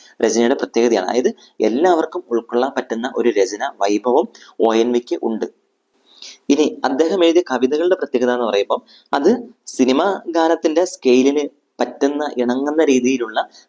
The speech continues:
കവിതകളാണ് അദ്ദേഹം രചിച്ചിരിക്കുന്നത്. അതായത് അതിലെ അദ്ദേഹം രചിച്ചിരിക്കുന്ന കവിതകളിലെ കവിതകള്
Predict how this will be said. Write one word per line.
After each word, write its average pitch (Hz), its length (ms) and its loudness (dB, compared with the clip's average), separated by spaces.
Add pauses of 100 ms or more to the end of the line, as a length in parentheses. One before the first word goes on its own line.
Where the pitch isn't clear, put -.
(100)
കവിതകളാണ് 127 720 0
അദ്ദേഹം 110 340 -2
രചിച്ചിരിക്കുന്നത്. 98 720 -2
അതായത് 139 500 0 (220)
അതിലെ 147 280 2
അദ്ദേഹം 131 400 -2
രചിച്ചിരിക്കുന്ന 139 560 -2
കവിതകളിലെ 123 560 2 (300)
കവിതകള് 131 480 2